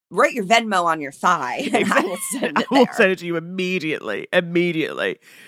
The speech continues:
Speaker 2: But that opening moment, you know, again, it lets you know where we're gonna go. It almost kinda has that setup.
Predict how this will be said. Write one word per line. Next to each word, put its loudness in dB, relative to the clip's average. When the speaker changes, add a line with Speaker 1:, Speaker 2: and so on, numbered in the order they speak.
Speaker 2:
But 4
that 4
opening 0
moment, 2
you 0
know, 6
again, 2
it -2
lets 0
you -2
know 6
where 4
we're 0
gonna -2
go. 2
It 2
almost 0
kinda 2
has -2
that -2
setup. -2